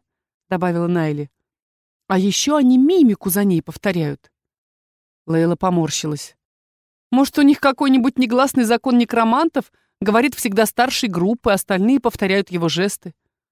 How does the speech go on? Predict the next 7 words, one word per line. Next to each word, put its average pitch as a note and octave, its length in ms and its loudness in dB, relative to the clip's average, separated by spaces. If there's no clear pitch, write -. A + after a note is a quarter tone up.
«Возможно», C4+ 960 0
все G#3 200 -2
еще F#3 240 -2
в F#3 40 -6
размышлениях G3 640 0
кивнула F#3 360 -4
Найли. D3+ 460 -2